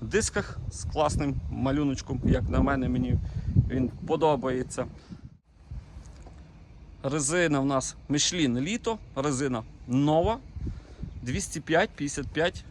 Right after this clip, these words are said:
шістнадцять. Шини в суперовому стані. Стан просто новий. Як бачимо, позаду в нас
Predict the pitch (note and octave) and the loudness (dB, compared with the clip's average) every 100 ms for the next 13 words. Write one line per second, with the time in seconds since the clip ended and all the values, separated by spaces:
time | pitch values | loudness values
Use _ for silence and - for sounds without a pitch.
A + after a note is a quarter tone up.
0 | - - F3+ - B2+ G#2+ - F#2+ - - | -14 -8 -4 -2 -2 -2 -6 -16 -18 -20
1 | - - - - - - - - - - | -20 -20 -20 -20 -20 -20 -20 -20 -20 -20
2 | - - - - - - - D#3+ F#3 G3 | -20 -20 -20 -20 -18 -8 -4 -2 -2 -2
3 | - - C#3+ C3+ C#3+ E3+ D3+ D3 D3+ B2+ | -4 -4 -4 0 2 2 2 0 2 2
4 | A2 G2+ - - - - - - C3 C3+ | 0 -6 -14 -20 -20 -20 -18 -4 -2 -2
5 | B2 D3 - - C3 B2+ A2+ G#2+ - - | 0 0 0 0 0 0 -2 -6 -10 -18
6 | - - - - - - - - - - | -18 -18 -18 -20 -20 -20 -20 -20 -20 -8
7 | - C#3+ C3+ D#3+ - C3+ - D3 D#3 C#3+ | -2 0 4 4 4 -2 -4 0 2 2
8 | C3+ C#3+ B2+ - | 2 0 0 -6